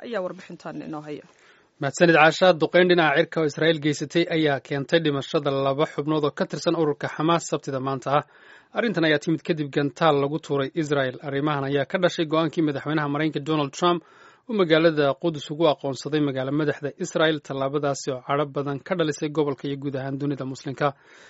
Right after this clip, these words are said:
Speaker 2: Militariga Israa'iil ayaa sheegay inuu beegsaday afar goobood oo Xamaas ay leedahay, isagoo jawaab uga dhigaya gantaallo halkaas laga soo tuuray, kuwaas oo ku jiray mid ku dhacay deegaanka Sderot oo wax dhaawaca amaba burbur aan geysan.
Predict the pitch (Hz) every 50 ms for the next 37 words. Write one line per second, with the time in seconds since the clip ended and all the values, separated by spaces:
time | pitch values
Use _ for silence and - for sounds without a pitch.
0 | _ _ _ - 131 139 - - - 151 147 139 131 - - 139 147 143 143 143
1 | 147 139 - - 139 139 143 147 - 170 156 151 135 131 143 135 - - 147 147
2 | 147 147 165 151 - 160 147 139 143 143 139 135 151 156 147 143 131 - - 143
3 | 147 147 135 - - 139 135 147 160 160 147 156 147 151 156 147 131 - - 147
4 | 143 143 143 135 - - 156 151 156 147 147 147 165 160 160 156 151 147 147 147
5 | - - - - - - - - _ _ - 175 156 151 165 170 185 196 180 185
6 | 175 - - 139 131 - 147 143 143 139 - - 135 - - 143 143 147 143 139
7 | - - 147 139 135 - - 139 131 131 131 131 131 - _ - 180 151 170 165
8 | 165 160 165 160 - - 170 156 143 147 147 139 143 139 135 156 147 139 131 -
9 | 143 131 131 127 - 147 139 156 165 156 151 _ - _ _ - 170 151 143 139
10 | 131 131 127 _ _ _ _ _ _ _ 233 214 196 - _ _ _ _ _ -
11 | _ _ _ _ _ _ - 180 - - 165 156 156 156 151 139 143 156 151 -
12 | 151 151 151 151 151 143 143 156 147 139 143 139 131 131 127 123 131 127 - -
13 | 156 143